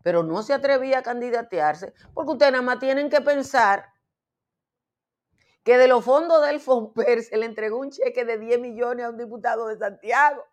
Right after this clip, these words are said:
para el día antes de las elecciones. Para el día antes de las elecciones.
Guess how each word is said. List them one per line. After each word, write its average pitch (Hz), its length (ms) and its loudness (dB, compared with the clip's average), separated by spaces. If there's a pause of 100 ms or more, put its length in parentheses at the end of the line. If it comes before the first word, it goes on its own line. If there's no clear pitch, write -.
(220)
para 254 220 8
el 247 200 0
día 349 300 -2 (160)
antes 285 480 0
de 202 80 -4
las 190 200 -6
elecciones. 139 580 -18 (1300)
Para 247 200 2
el 254 220 -4
día 339 320 -2 (300)
antes 349 460 -2
de 247 100 -4
las 240 200 -2
elecciones. 240 720 -10